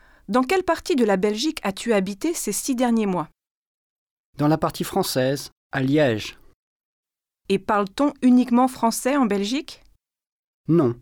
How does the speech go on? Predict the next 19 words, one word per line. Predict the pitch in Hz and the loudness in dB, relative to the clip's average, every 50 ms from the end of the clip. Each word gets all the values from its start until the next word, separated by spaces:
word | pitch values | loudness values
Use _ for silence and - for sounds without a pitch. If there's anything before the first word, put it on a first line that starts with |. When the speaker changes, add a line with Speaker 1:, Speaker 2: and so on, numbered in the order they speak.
| _ _ _ | _ _ _
Speaker 2:
en | - 120 120 | -4 0 2
Belgique, | 135 135 131 127 170 220 233 226 - | 2 2 2 2 2 0 0 0 0
il | 127 | 0
y | 123 | 0
a | 120 | 0
trois | - - 208 202 | 0 0 -2 0
communautés, | - - 185 185 190 185 175 165 - 131 127 139 135 - - _ _ _ _ _ _ _ - | 0 2 4 4 4 4 4 2 0 -2 -2 -2 -4 -6 -14 _ _ _ _ _ _ _ -4
la | 123 131 127 | -2 -2 0
flamande, | - 135 131 127 123 127 143 170 214 226 151 | 0 2 2 4 4 4 4 4 4 4 4
la | 135 139 143 | 2 2 0
française | - - 135 127 120 - - 139 151 185 190 - | -2 -2 -2 -2 0 0 0 2 2 2 2 0
et | 180 | 0
la | 147 135 131 | 0 0 2
germanophone. | - 156 156 156 156 147 147 143 - - - 120 117 123 127 120 - - _ _ _ _ _ _ _ _ _ _ _ _ _ _ _ _ _ _ _ _ - | 2 2 4 4 4 4 4 2 0 -2 0 0 0 0 -2 -4 -8 -16 _ _ _ _ _ _ _ _ _ _ _ _ _ _ _ _ _ _ _ _ -10
Selon | - - 127 120 127 135 - - | -4 0 2 2 2 0 0 0
où | 196 226 | 0 2
les | 214 202 180 | 4 4 2
gens | 151 151 123 | 2 2 2
habitent, | 113 117 110 117 175 226 226 - - - | 2 2 2 2 2 0 0 -4 -12 -20